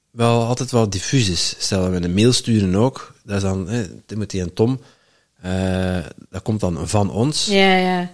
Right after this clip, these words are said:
Speaker 1: Maar vaak vloeit dat voort uit mijn, eh, vanuit mijn vingers.
Speaker 2: Ja, ja.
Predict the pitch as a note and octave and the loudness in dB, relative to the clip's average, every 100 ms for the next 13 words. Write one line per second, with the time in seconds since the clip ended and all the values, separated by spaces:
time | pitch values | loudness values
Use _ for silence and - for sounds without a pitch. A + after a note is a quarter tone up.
0 | - - B2 - - A#2+ A#2 G2 F2+ G#2+ | -8 -2 -2 -2 -4 2 4 4 2 2
1 | A2+ G2 F2 F#2+ F#2+ F#2 F2+ - _ _ | 2 0 0 -2 -2 -2 -6 -12 _ _
2 | - E2+ - - - G2 F#2 F#2 F#2+ E2+ | -12 -12 -14 -18 -12 -6 -6 -4 -6 -4
3 | A2+ D3+ - - - G3+ F#3+ F#3 F#3 F3+ | -2 0 -2 -6 -2 2 4 4 0 -4